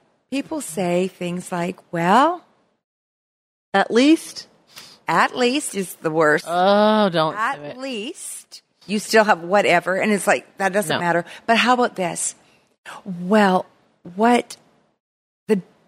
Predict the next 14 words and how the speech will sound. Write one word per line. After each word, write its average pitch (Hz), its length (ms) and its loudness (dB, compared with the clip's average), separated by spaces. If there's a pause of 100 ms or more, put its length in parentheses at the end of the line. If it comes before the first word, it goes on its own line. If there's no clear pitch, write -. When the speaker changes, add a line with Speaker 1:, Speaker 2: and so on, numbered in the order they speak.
(180)
Speaker 1:
enemy 320 440 4
has 285 200 0
meant 254 240 2
for 302 140 -4
evil, 196 540 -2 (720)
God 175 460 0 (160)
will 190 160 -4
turn 160 460 -4 (220)
for - 220 -2
good." - 360 -8 (960)
I 294 300 2 (280)
hate 220 560 0 (120)
when 180 380 0
platitudes 208 1200 -6